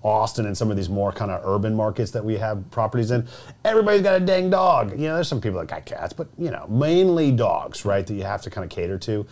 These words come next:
So you wanna make sure you have your bark park, which is a dog park, folks. Um, you know, you wanna maybe even have a pet washing station. You wanna have stuff that's gonna cater to being a pet-friendly community.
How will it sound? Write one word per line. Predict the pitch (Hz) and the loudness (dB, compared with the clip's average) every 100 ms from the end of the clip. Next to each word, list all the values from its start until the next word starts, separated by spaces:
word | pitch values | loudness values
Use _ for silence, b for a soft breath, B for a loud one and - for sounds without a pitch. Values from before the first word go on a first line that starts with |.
| B B B | B B B
So | 104 | -2
you | |
wanna | 104 120 | 2 2
make | 123 | 2
sure | 143 | 4
you | 135 | 4
have | 135 143 | 4 4
your | |
bark | 131 131 123 | 6 4 4
park, | 127 120 120 110 | 4 6 6 2
which | 104 123 | 0 2
is | |
a | 139 | 4
dog | 156 143 113 | 6 6 4
park, | 117 92 - | 0 0 -2
folks. | 87 92 - - B B B B 123 | -4 -2 -4 -8 B B B B -4
Um, | 113 107 104 101 | -2 0 -2 -2
you | 120 113 | 0 0
know, | 107 | 0
you | 107 110 | 0 2
wanna | 113 117 | 2 2
maybe | 117 117 | 2 2
even | 117 117 | 2 0
have | 120 120 | 0 0
a | |
pet | - 120 117 | 0 -2 0
washing | 113 - 117 | -2 0 -6
station. | - 139 120 98 | -2 -2 -2 -4
You | 98 | -2
wanna | 117 131 | -2 -2
have | 131 120 | -4 -4
stuff | - 139 | -2 -2
that's | 123 - | -2 -6
gonna | 117 | -6
cater | - 131 131 117 95 B B | -4 -2 0 0 -2 B B
to | - | -2
being | 107 107 | 0 0
a | |
pet-friendly | - 123 117 - 117 110 98 | -2 -2 -4 -4 -4 -2 -4
community. | 95 95 87 73 | -6 -6 -6 -10